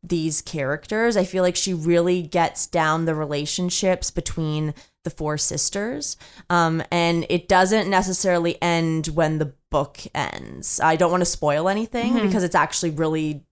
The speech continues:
Speaker 1: the ending of this is beautiful. Like, the read through, we were crying. It's amazing.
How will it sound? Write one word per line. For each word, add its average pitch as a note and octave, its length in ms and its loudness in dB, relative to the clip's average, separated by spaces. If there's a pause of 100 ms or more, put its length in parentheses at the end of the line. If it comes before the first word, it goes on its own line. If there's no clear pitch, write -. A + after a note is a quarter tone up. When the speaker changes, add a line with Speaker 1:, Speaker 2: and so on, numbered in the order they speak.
Speaker 1:
the F#3+ 160 -2
ending F3 360 0
of G3 140 -6
this A#3+ 400 -2
is E3 120 -2
beautiful. E3+ 460 0
Like, E3 320 -2
the E3+ 100 0
read D#3 300 -2
through, D#3+ 160 -2
we C#3+ 100 -4
were - 140 -6
crying. F3+ 680 0 (460)
It's - 100 -8
amazing. E3 680 0